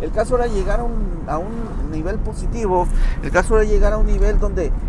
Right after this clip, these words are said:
donde todos, donde todos, este, donde todos hicieran lo suyo, ponieran, pusieran un granito de, de arena de su parte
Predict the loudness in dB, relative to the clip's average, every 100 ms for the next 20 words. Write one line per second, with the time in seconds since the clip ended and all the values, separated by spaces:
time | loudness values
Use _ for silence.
0 | 0 2 2 0 2 4 2 2 0 0
1 | 0 0 0 0 -2 0 0 0 0 -2
2 | -2 -2 -2 -2 -2 -4 -4 -4 -2 -2
3 | -2 -4 -4 -4 -2 -2 0 -2 -2 -2
4 | -4 -4 -4 -4 -4 -4 -6 -4 -4 -4
5 | -4 -4 -4 -4 -4 -4 -6 -6 -6 -4
6 | -4 -4 -4 -4 -2 0 0 -2 -2 -2
7 | -2 0 0 0 -2